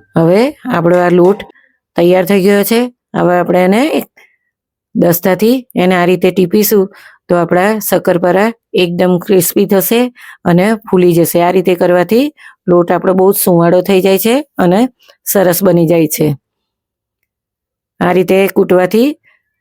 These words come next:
એને મુલાયમ થઈ જાય છે. એટલે આ રીતે પાંચ દસ મિનિટ તમે જો કરી રાખો તો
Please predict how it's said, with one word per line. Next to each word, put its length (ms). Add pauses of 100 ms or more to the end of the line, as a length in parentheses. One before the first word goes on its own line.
(120)
એને 240 (720)
મુલાયમ 500
થઈ 180
જાય 220
છે. 100 (520)
એટલે 180
આ 120
રીતે 160 (100)
પાંચ 200
દસ 240
મિનિટ 220
તમે 180 (100)
જો 80 (140)
કરી 240
રાખો 260 (440)
તો 100